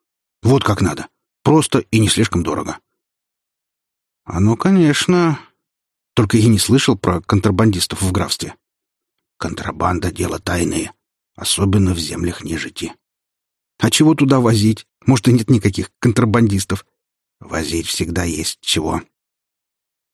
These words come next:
Вон, видите, за нашим столом тощего простолюдина. Волшебник он почти никакой, но все тропки в графство знает.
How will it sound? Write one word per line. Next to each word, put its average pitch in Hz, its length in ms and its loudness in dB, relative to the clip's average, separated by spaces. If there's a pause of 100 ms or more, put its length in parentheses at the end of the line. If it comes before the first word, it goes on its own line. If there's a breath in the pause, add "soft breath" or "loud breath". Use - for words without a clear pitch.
Вон, 90 340 -2
видите, 95 400 0
за 92 140 -2
нашим 92 260 0
столом 101 400 0
тощего 82 500 -2
простолюдина. 85 800 -6 (840)
Волшебник 127 540 0
он 107 140 2
почти 107 320 0
никакой, 107 600 2 (560)
но 92 200 0
все - 300 -2
тропки - 440 -2
в - 100 -8
графство - 460 -6
знает. - 540 -12